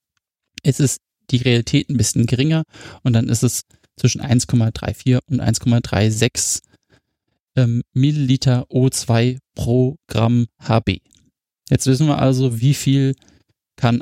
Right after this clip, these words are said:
ein Gramm H B transportieren. Dann müssen wir noch wissen, wie viel Gramm H B ist denn in unserem Milliliter Blut oder in irgendeiner Volumeneinheit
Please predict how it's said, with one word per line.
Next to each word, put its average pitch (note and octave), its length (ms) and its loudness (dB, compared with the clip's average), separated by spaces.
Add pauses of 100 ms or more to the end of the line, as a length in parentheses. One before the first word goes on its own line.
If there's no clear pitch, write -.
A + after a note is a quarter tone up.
ein A#2+ 420 0 (180)
Gramm A#2 260 0
H A#2 100 2
B A2+ 180 2
transportieren. - 640 -8 (440)
Dann B2 140 0
müssen B2+ 220 2
wir C#3+ 80 2
noch C#3 140 -2
wissen, D3 380 0 (100)
wie A#2+ 160 0
viel B2 300 0
Gramm A#2 340 -2
H A#2+ 100 0
B A#2+ 240 0
ist - 300 -4
denn C3 180 2
in A#2+ 160 -4
unserem A#2 560 0 (220)
Milliliter B2 520 0
Blut B2 280 -2
oder B2 160 0
in A#2+ 80 -2
irgendeiner A#2+ 480 0
Volumeneinheit A#2 800 -2